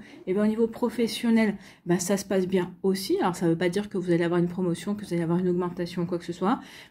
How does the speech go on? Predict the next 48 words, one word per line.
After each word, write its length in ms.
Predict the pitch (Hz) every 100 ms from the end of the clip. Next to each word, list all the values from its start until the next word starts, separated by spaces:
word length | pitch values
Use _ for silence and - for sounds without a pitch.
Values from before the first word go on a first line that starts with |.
| 196
mais 40 |
vous 120 | 190
êtes 100 | 196
dans 100 | 190
des 160 | 180 190
projets 380 | 190 208 196 196
qui 140 | 190
vous 220 | 175 180
intéressent, 600 | 175 175 165 190 240 254
vous 80 | 208
êtes 140 | 185 190
en 80 |
train 120 | 185 185
de, 120 | 170 - - -
vous 100 | 196
avez 160 | 185 185
tra-, 300 | - 190 185
vous 100 | 190
travaillez 440 | - 190 185 190
avec 180 | 185 175
des 160 | 180
collègues 380 | 180 202 202 175 - - _
qui 140 | 196
sont 200 | 196 202
sympas, 600 | 190 190 175 180 220 247
qui, 300 | 254 - 190 - - -
qui 100 | 196
sont 160 | - 190
force 240 | 214 202
de 80 | 185
proposition, 800 | - 196 - 185 190 - 240 247
vous 140 | 208
êtes 80 | 180
dans, 160 | 170 170 - -
vous, 160 | 190 180
vous 140 | 180
êtes 140 | 190 -
créatif, 680 | - 196 190 208 - 254 233
vous 220 | 208 196
êtes, 220 | 190 -
euh, 100 | 160 - _ _ _ _ _ _ _ _ -
euh, 180 | 185 175
peut-être 480 | 170 185 185 - 180 175 - _
compa-, 400 | - 214 208 196 -
enfin, 220 | 180 165
euh, 100 | 165
complémentaire 720 | 165 190 190 208 202 208 208 208
également. 460 | 196 196 233 247